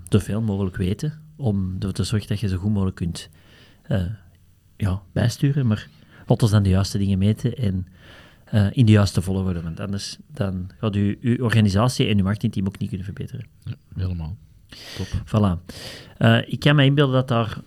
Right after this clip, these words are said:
Speaker 1: heel wat vragen ook rond zijn. Eh, allee, we krijgen die vragen, vragen wat meer en meer. Wat meet ik nu nog wel, wat meet ik niet, waarom wel, waarom niet? Eh, laat het ons weten.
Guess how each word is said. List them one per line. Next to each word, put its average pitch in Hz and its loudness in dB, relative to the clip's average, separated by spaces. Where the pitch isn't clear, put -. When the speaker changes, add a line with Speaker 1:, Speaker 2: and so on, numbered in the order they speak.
Speaker 1:
heel 117 4
wat 101 2
vragen 101 0
ook 95 -2
rond 92 -2
zijn. 113 -2
Eh, 98 -2
allee, 98 -2
we 90 -2
krijgen 110 0
die 101 4
vragen, 104 2
vragen 107 0
wat 95 2
meer 98 2
en 92 2
meer. 110 2
Wat 98 2
meet 101 2
ik 104 -4
nu 104 2
nog 92 0
wel, 107 2
wat 104 4
meet 98 4
ik - -4
niet, 110 4
waarom 95 0
wel, 101 -2
waarom 92 -2
niet? 156 2
Eh, 113 4
laat - -
het 117 4
ons 120 4
weten. 139 4